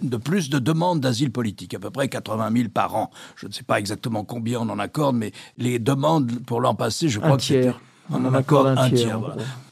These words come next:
Speaker 1: Un pays comme la Grande-Bretagne n'avait que vingt mille, par exemple, vingt mille demandes.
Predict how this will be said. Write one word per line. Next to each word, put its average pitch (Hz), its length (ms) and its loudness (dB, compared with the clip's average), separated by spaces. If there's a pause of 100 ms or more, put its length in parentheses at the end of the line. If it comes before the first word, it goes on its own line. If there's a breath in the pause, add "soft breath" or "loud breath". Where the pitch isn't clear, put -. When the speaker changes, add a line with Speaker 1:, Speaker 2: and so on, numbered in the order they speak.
(100)
Speaker 1:
Un 127 80 -2
pays 139 200 -2
comme 143 120 -4
la 139 100 -2
Grande-Bretagne 135 500 -2
n'avait 139 220 0
que 143 100 -4
vingt 139 240 0
mille, 135 320 0
par 107 160 -4
exemple, 107 420 -6
vingt 123 140 -2
mille 135 180 4
demandes. 101 580 -2